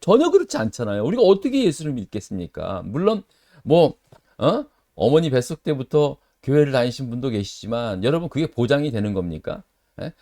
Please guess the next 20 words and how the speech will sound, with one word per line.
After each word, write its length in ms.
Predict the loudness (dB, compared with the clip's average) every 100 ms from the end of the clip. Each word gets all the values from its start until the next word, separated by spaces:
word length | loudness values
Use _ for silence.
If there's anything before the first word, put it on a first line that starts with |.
| _
아니, 240 | -4 -2
그렇게 420 | 2 2 2 2
무슨 300 | 0 -2 -4
뭐 120 | -4 -2
모태신앙이라 800 | -2 -2 -4 -4 -4 -2 -2 -4
그래서, 640 | -4 -4 -4 -2 -2 -2 -10 _ -8
어? 180 | -6 -8 -14 -20
다 360 | -10 -4 -4 -6
구원받습니까? 840 | -6 -2 -2 -4 -8 -14 -12 -14 -14 _ _
본인이 600 | -4 -2 0 0 -2 -4 _ _ -8
정말로 340 | 0 2 2
하나님을 480 | 0 -2 -2 -2 -2
만나서 580 | -2 -2 -4 -2 -4 -2
회개하고, 720 | -2 -2 -2 -2 -2 -2 -2 _ _ -6
어? 140 | -6
거듭나지 540 | -2 0 2 2 0 0
않으면 420 | -2 -2 -4 -2
어떻게 360 | -2 -4 -6
구원을 320 | -6 -4 -2 -2
받습니까? 600 | -4 -6 -14 -14 -18